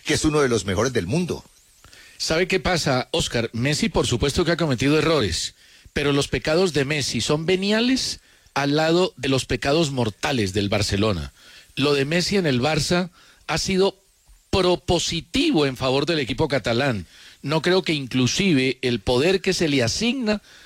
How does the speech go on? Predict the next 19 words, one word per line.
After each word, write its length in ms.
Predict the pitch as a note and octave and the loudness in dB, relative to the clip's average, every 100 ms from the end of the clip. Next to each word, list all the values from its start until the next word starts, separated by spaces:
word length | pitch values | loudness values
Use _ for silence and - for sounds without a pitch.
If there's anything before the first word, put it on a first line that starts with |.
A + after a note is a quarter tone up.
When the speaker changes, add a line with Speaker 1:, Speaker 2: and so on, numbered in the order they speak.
| - | -8
Speaker 2:
haya 220 | D3+ D#3 | -2 0
sido 240 | D3+ D#3+ D#3 | 2 2 2
en 80 | |
contra 480 | C#3+ D#3+ D3+ D3+ D3+ - | 0 -2 -2 -2 -2 -2
del 200 | B2 A2 | -4 -2
cuadro 540 | C#3 C#3 C3+ C3+ - | 0 0 2 0 0
barcelonista. 800 | - A2 A#2 G#2+ A2+ G#2+ - - - _ _ _ _ _ _ _ _ _ _ _ - A2 F#2+ | -4 -4 -2 -2 -2 -4 -6 -12 -14 _ _ _ _ _ _ _ _ _ _ _ -18 -16 -12
Speaker 1:
Ya 240 | G2 C3 C3 | -4 -4 -2
por 200 | D#3+ C3+ | -2 2
lo 100 | A#2+ | 2
menos 420 | A#2 C3 C#3+ - | 2 0 -2 -2
triunfé. 800 | D3 B2+ A2+ G2+ D#3+ E3 A2 - | 0 2 0 0 -2 0 -2 -8
Le 180 | - A#2+ | -6 -4
acabo 340 | A2 D3 D#3 E3 | -2 0 0 2
de 60 | |
escuchar 560 | C#3+ - G2+ B2+ C#3 C3+ - - _ - _ | 0 -2 -4 -2 -2 -4 -10 -12 _ -20 _
hablar 540 | - A#2+ A2 C3+ D3+ E3+ | -4 -2 0 0 0 0
sobre 320 | - E3 C3+ | -2 0 0
pecados 800 | G2+ G#2+ - C3+ D#3 D#3+ - - | -2 -6 -2 0 2 0 -2 -8